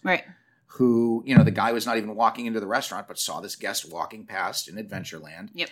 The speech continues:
Speaker 2: and ran out after him.
Speaker 1: Right.
Speaker 2: So, uh, I think they take it,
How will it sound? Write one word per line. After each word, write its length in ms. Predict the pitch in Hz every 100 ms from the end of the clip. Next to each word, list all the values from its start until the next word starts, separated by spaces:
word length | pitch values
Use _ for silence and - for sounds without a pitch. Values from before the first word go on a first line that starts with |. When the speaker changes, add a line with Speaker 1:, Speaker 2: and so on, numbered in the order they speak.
| -
Speaker 2:
and 180 | 101 104
ran 180 | 92 90
out 160 | 101 101
after 280 | 123 131 -
him. 220 | 80 -
Speaker 1:
Right. 140 | - 107
Speaker 2:
So, 280 | 87 85 - _ _
uh, 120 | - 67
I 120 | 92
think 220 | 101 117
they 120 | 107 95
take 240 | 101 101
it, 160 | 92